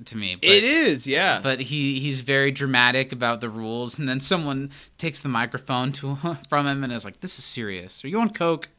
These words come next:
Speaker 1: And he's like, "Of course there's rules. Here are the rules."
Speaker 2: Yeah, it was so funny.
Speaker 1: There are
Speaker 2: Everyone's looking at him
Speaker 1: any
Speaker 2: so <laughs> confused.
Speaker 1: He's like, "Why are you wearing that?"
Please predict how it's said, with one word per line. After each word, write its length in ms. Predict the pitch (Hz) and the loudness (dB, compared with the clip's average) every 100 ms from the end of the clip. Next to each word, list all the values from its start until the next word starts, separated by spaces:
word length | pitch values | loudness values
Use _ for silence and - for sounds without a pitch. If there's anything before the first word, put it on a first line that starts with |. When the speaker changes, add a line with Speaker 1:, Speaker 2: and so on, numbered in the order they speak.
| _ _ _ _ _ - | _ _ _ _ _ -10
Speaker 1:
And 100 | 131 | -2
he's 120 | 180 | -2
like, 120 | 143 | 0
"Of 120 | 151 | -2
course 260 | - 165 139 | 0 0 2
there's 260 | 127 110 110 | -2 -4 -6
rules. 300 | 101 98 - | -8 -6 -4
Here 120 | 131 | -4
are 60 | |
the 100 | 113 | -4
rules." 400 | 107 98 127 139 - _ _ _ - | -6 -8 -10 -10 -12 _ _ _ -4
Speaker 2:
Yeah, 240 | 139 110 - | -2 -2 -6
it 40 | |
was 120 | 113 | -6
so 220 | - 120 107 | -4 -4 -4
funny. 400 | - 98 90 - _ _ _ _ _ _ _ _ _ _ - | -6 -8 -8 -14 _ _ _ _ _ _ _ _ _ _ -6
Speaker 1:
There 360 | 220 240 247 247 | 0 4 6 4
are 440 | - 254 247 254 | 6 10 10 10
Speaker 2:
Everyone's 440 | 214 226 254 - | 10 10 8 8
looking 140 | 190 196 196 | 6 10 10
at 60 | 180 | 10
him 80 | |
Speaker 1:
any 120 | 175 143 | 6 4
Speaker 2:
so 260 | 139 143 | 2 2
<laughs> 140 | 139 - | 0 -2
confused. 640 | 196 135 - 127 170 - 170 170 135 - - - - - - - 202 _ - _ _ _ - | -2 -4 -8 -10 -10 -12 -16 -16 -16 -18 -18 -20 -20 -20 -14 -10 -10 _ -20 _ _ _ -4
Speaker 1:
He's 100 | 220 | 0
like, 80 | 160 | 4
"Why 120 | - | 6
are 120 | 247 277 | 8 8
you 100 | 202 | 6
wearing 340 | 139 123 107 | 6 4 2
that?" 260 | 98 107 | -2 -6